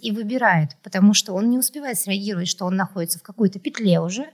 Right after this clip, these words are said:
он выбирает это поведение неосознанно, а потом только спустя время понимает: «Так, кажется, я у-, иду не туда и не тем путём, и вообще надо бы послушать сначала себя», да? Вот, и начинает возвращаться к своим биологическим каким-то,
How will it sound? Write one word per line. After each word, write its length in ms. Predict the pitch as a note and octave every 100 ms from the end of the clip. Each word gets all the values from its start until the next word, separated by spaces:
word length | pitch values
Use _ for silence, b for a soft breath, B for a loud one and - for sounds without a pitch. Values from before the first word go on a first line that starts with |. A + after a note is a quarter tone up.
| B B -
он 160 | A3+
выбирает 420 | G3 G3+ G#3+ F#3+ F3+
это 140 | -
поведение 460 | F#3 F#3 F#3 F#3 F#3
неосознанно, 680 | F#3+ G3 F#4 G#4+ D4 A3 -
а 80 |
потом 360 | G3+ G3 D#4+ F4
только 200 | B3+ G#3
спустя 360 | - G#3+ A3 G#3
время 200 | C#4 A#3+
понимает: 280 | G#3+ F3+ E3+
«Так, 240 | E3+ -
кажется, 460 | A#3 C4 B3+ - G3
я 220 | G3 G#3
у-, 120 | G#3
иду 260 | A3 F#3+ A3+
не 160 | A3
туда 300 | F3+ F3+ C#4
и 120 | F#4+ A3+
не 220 | G3+ G3 - _
тем 220 | A#3 G3+
путём, 440 | - G#3 E4 F#4 D#4+
и 160 | A3
вообще 420 | F#3+ F#3+ - C#4+ B B -
надо 220 | A#3+ A3+
бы 280 | G3+ G3+ G3+ B B _
послушать 500 | G#3 F#3 B3+ C4+ G#3
сначала 460 | - E3+ - A3+ G#3+
себя», 440 | - G#3 F3+ D#3 D3+
да? 160 | F#3+ D4+ _ _ _ _ _ _ G#3
Вот, 280 | F3+ D#3+
и 40 | F#3
начинает 360 | G#3 C4+ D#4
возвращаться 500 | A3 G3 F#3+ B3 A#3+
к 60 | -
своим 240 | G#3 G#3
биологическим 840 | F#3+ F#3+ F#3+ G3 - - - F3 E3+
каким-то, 420 | F#3 F#3 F3+